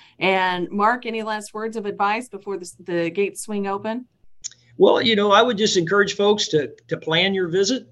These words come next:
Speaker 2: You know, if you're thinking about coming to the fair, if you come all the time, you probably know the routine better. But, you know, if you're, if you're a first time come, you know, fair goer, uh, gosh, go to our website at mostatefair.com. All that information about, uh,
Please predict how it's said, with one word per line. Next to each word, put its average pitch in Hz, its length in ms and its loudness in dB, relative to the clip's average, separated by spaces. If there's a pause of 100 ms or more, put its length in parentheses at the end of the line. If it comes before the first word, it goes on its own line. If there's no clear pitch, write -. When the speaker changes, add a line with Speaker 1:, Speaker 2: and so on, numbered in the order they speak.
Speaker 2:
You 151 140 -6
know, 202 100 0
if 196 100 -4
you're 135 120 -6
thinking 165 260 -6
about 170 240 -4
coming 190 160 -2
to 180 100 -2
the 165 80 -2
fair, 185 440 0
if 135 100 -2
you 131 80 -10
come 196 220 -2
all 175 160 -4
the 156 80 -2
time, 170 260 -2
you 147 80 -4
probably 151 300 -6
know 156 160 -4
the 147 100 -8
routine 156 400 -6
better. 151 300 -4
But, 135 220 -8 (360)
you 127 80 -12
know, 143 120 -4
if 143 100 -6
you're, 120 160 -14
if 127 240 -16
you're 127 260 -10 (320)
a 147 60 -18
first 190 260 2
time 180 240 -2
come, 180 320 -6
you 160 80 -6
know, 147 400 -4
fair 180 180 0
goer, 180 540 -4
uh, 135 440 -8 (260)
gosh, 185 200 -4
go 202 100 0
to 202 60 0
our 160 120 2
website 156 440 -2
at 127 80 -8
mostatefair.com. 165 1120 -6 (140)
All 147 220 -4
that 165 160 0
information 156 680 -6
about, 131 500 -6
uh, 120 180 -4